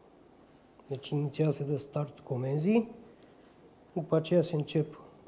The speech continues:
postările de confirmări în funcție de tarifele cu care se execută lucrarea. De exemplu, avem timp de deplasare, să zicem că o oră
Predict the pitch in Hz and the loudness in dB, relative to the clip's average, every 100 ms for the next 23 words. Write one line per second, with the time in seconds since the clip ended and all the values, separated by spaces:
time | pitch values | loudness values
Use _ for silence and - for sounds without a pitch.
0 | - - 147 139 165 151 147 135 139 139 | -20 -6 -4 2 4 6 6 6 4 2
1 | 135 127 - - - - - - 165 - | 0 -8 -14 -20 -20 -20 -18 4 4 6
2 | 151 180 220 214 220 208 208 190 185 175 | 8 10 10 10 6 4 6 6 8 8
3 | 190 190 196 185 185 175 175 - - - | 8 6 4 6 6 4 2 -2 -16 -20
4 | - 156 160 160 160 147 160 160 156 151 | -8 2 4 4 2 0 2 6 6 6
5 | 143 113 110 - - - - - 165 147 | 4 2 0 -14 -20 -20 -16 0 2 6
6 | 185 180 165 160 160 165 151 139 151 131 | 6 8 8 6 4 4 6 4 4 2
7 | - 208 226 233 226 - - - - - | 6 6 8 6 4 -8 -18 -20 -20 -20
8 | - - - - - - - - - - | -20 -20 -20 -20 -20 -20 -20 -20 -20 -20
9 | - - - - - - - - - - | -20 -20 -20 -20 -20 -20 -20 -20 -20 -10
10 | 151 147 156 143 147 139 135 185 247 240 | -6 -2 0 -2 0 0 4 6 8 6